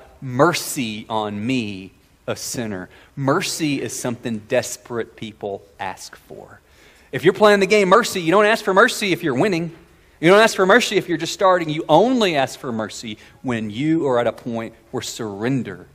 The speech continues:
is your only option. And what I want us to see this morning, more importantly, what Romans nine teaches us this morning, is that salvation is rooted, is grounded in mercy, not in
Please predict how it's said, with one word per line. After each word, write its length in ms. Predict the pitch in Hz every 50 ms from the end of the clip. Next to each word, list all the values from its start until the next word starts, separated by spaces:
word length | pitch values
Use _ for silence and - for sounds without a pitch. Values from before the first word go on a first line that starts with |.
| _ _ _ _ _ _
is 160 | - 120 104 107
your 160 | 110 110 -
only 480 | - 104 110 113 110 104 104 104 98 98 - _ _ _ _ _ _ _ _ _ _ _ _ - - _ -
option. 500 | 117 110 110 - - - - 117 98 98 - _ _ _ _ _ _ _ _ - 120
And 100 | 123 120
what 160 | 147 170 180
I 60 | 185
want 200 | 180 175 180 175
us 120 | 170 - -
to 80 | -
see 180 | - - 180 170
this 160 | 165 - -
morning, 240 | 170 165 156 143 151
more 100 | 175 196
importantly, 400 | 180 - - 160 165 151 147 139
what 220 | 135 151 151 -
Romans 400 | 120 135 156 165 165 160 143 113
nine 400 | 120 123 123 139 160 170 165 139
teaches 400 | - - 190 180 - - - 131
us 120 | 123 - -
this 220 | 123 107 - -
morning, 420 | 123 113 110 107 104 101 101 95 - - - - - -
is 140 | 139 120
that 120 | 120 135 -
salvation 1000 | - - - 151 139 139 113 110 135 147 143 - - - 139 127 123 120 127 - - - _ -
is 180 | 123 117 110
rooted, 600 | 98 95 110 127 135 127 117 107 104 95 92 - - _ _ _ -
is 140 | 127 104 101
grounded 760 | 101 110 107 120 123 120 123 117 107 95 98 92 92 87 - _ _ _ -
in 180 | 123 117 107 101
mercy, 720 | 98 98 101 117 123 - - - - - 101 92 90 90 - _ _ _ -
not 380 | - 107 104 101 101 104 104 - _ -
in 340 | 104 98 95 95 95 92